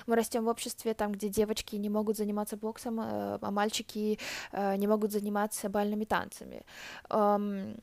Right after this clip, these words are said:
это всё реальность. Я это не осуждаю и не приветствую, просто такова реальность.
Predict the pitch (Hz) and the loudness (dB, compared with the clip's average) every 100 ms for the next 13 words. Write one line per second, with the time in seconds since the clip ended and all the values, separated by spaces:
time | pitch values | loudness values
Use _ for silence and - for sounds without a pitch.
0 | - _ _ _ - - - - - - | -18 _ _ _ -20 -20 -20 -16 0 2
1 | 349 - 269 233 170 - 214 - 220 254 | 2 4 6 6 4 0 -8 -8 2 6
2 | 254 247 202 202 214 285 - - 302 311 | 6 4 -2 0 0 0 -2 -2 0 0
3 | 320 330 254 240 220 285 - 240 - 359 | -2 -2 -6 -6 -8 -10 -8 -12 -6 -6
4 | - 220 214 208 196 196 294 440 403 - | -6 -12 -8 -6 -6 -6 -8 -8 -14 -18
5 | - | -20